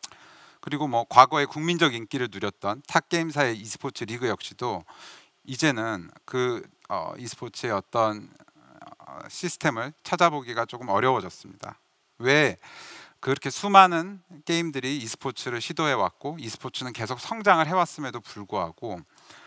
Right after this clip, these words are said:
어, 많은 e스포츠가 다 성공하지는 않은 걸까요?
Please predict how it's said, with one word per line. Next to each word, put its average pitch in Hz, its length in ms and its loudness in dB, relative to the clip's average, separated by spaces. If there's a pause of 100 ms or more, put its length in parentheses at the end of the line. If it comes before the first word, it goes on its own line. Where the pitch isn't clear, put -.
(200)
어, - 140 -10 (800)
많은 127 380 10
e스포츠가 107 640 -6
다 87 220 0
성공하지는 151 680 -2
않은 95 260 0
걸까요? - 360 -8